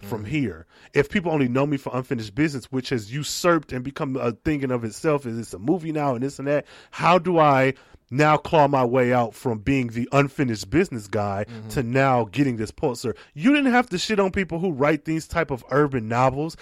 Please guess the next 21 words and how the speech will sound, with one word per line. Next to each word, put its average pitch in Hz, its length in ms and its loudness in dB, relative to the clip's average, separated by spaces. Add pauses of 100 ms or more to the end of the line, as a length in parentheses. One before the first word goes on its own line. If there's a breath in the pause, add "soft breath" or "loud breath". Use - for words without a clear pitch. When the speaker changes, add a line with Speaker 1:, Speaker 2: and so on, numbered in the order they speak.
(160 loud breath)
Speaker 1:
People 247 260 0
like 175 220 4
to - 100 -4
read 156 300 -4
those, 117 240 2
you 107 60 -10
shitting 143 340 -4
on 139 100 -2
them. 131 180 0 (180 loud breath)
People 247 280 2
write 160 320 2
those, 131 260 2
you 147 80 -6
shitting 139 360 -4
on 135 100 -4
them. 135 160 0
And 143 120 -4
there's 160 160 0
people 165 300 -8
who 160 180 -2
aspire 139 640 2